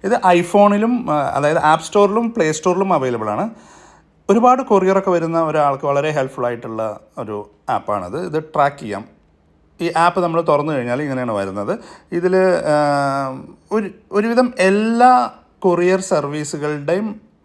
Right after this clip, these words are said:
പാക്കേജുകൾ നമുക്ക് ട്രാക്ക് ചെയ്യാൻ കഴിയും. ഇത് ഇന്ത്യയിലും ഇൻ്റർനാഷണലിയും അവൈലബിൾ ആയിട്ടുള്ള എല്ലാ കൊറിയർ സർവീസുകളും ഇതിലുണ്ട്. ഇത്രയുമുണ്ട്. നോക്കൂ, നമ്മൾ ഒരുപാടുണ്ട്. അപ്പോൾ ഇവിടെ നമുക്ക്, ആ, കൊറിയർ ട്രാക്കിംഗ് നമ്പർ അടിച്ചു കൊടുത്തിട്ട്, ആ, ഇവിടെ കൊറിയർ നെയിം എന്നുള്ള സ്ഥലത്ത് നമ്മൾ കൊറിയറിൻ്റെ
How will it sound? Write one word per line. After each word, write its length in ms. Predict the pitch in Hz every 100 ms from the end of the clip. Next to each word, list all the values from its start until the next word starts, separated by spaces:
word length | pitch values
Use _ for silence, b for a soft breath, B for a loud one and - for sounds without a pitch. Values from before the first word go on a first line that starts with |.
| -
പാക്കേജുകൾ 500 | 127 - 131 131 160
നമുക്ക് 200 | 143 165
ട്രാക്ക് 260 | 160 123
ചെയ്യാൻ 240 | - 98 90
കഴിയും. 180 | 64 - B B
ഇത് 140 | - 156
ഇന്ത്യയിലും 720 | 156 123 123 139 143 175 226 143
ഇൻ്റർനാഷണലിയും 720 | 127 127 139 135 175 185 147
അവൈലബിൾ 380 | 127 127 127
ആയിട്ടുള്ള 420 | 135 127 135 143 143
എല്ലാ 420 | 131 127 147 175 190
കൊറിയർ 400 | 190 131 135 131
സർവീസുകളും 640 | 123 120 120 120 131 170 127
ഇതിലുണ്ട്. 340 | 107 95 87
ഇത്രയുമുണ്ട്. 640 | 123 127 - 143 95 76 -
നോക്കൂ, 260 | 131 131
നമ്മൾ 160 | 117 107
ഒരുപാടുണ്ട്. 580 | 165 185 190 175 - - - B B B -
അപ്പോൾ 120 | 196
ഇവിടെ 280 | 214 226 240
നമുക്ക്, 540 | 220 202 214 208 - -
ആ, 140 | 156
കൊറിയർ 380 | 156 175 170 196
ട്രാക്കിംഗ് 480 | 190 180 156 175 160
നമ്പർ 280 | 143 135 160
അടിച്ചു 280 | 143 120 147
കൊടുത്തിട്ട്, 480 | 107 104 90 139 190 B B B B 123
ആ, 420 | 123 120 120 113
ഇവിടെ 200 | 143 151
കൊറിയർ 540 | 175 170 160 165 175 160
നെയിം 400 | 139 139 135 92 - _ _ -
എന്നുള്ള 460 | 131 143 127 127 -
സ്ഥലത്ത് 480 | - 147 120 104 123
നമ്മൾ 260 | 117 113
കൊറിയറിൻ്റെ 800 | 117 127 113 113 113 110 113 110